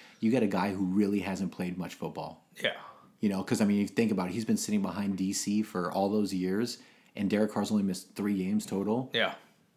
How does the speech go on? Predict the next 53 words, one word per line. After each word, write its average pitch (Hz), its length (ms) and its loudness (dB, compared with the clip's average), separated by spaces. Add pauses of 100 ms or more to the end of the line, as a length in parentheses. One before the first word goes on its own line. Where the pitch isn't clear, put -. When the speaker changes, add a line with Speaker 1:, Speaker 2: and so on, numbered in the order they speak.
(280)
Speaker 1:
How 147 140 6
much 156 200 6
is 123 80 4
this 110 160 0
man 117 240 6
really 101 180 2
playing? 90 440 0 (180)
Speaker 2:
I 117 80 0
think 123 180 2
Speaker 1:
How, 143 120 8
Speaker 2:
s- 135 60 6
Speaker 1:
how 160 80 8
much - 120 6
first, - 360 0
how 123 120 0
much 156 140 2
first - 300 -2
team 110 260 6
reps 135 240 4
does 101 140 2
this 104 80 -4
guy 104 200 4
ever 95 200 0
get? 135 480 -4
Speaker 2:
I 135 80 -10
think 202 400 0
career-wise, 170 760 4
he's 117 400 -4
had 160 340 2
about, 127 640 4 (100)
I 107 80 -12
don't 104 120 -8
know, 95 100 -12
three, 127 540 0
four 139 300 4
starts, 135 520 0
but 113 160 -4
I, 110 220 0
I 110 60 -4
saw 117 280 2
his 113 240 -2
Q 165 180 -6
B 156 80 -2
R 147 120 4
rating 131 380 2
for 120 140 -10
those - 160 -12
four - 180 -18
starts - 280 -10
is, - 120 -14
like, 90 240 -10 (400)
eighteen, 110 440 -12
twenty. 104 420 -4